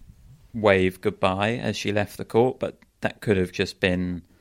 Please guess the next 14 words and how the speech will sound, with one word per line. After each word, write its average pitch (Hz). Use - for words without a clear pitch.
an 101
in-the-moment 92
thing. 98
I, 117
I 139
just -
get -
such -
sadness, -
and 113
I 107
know 127
Serena 104
has 92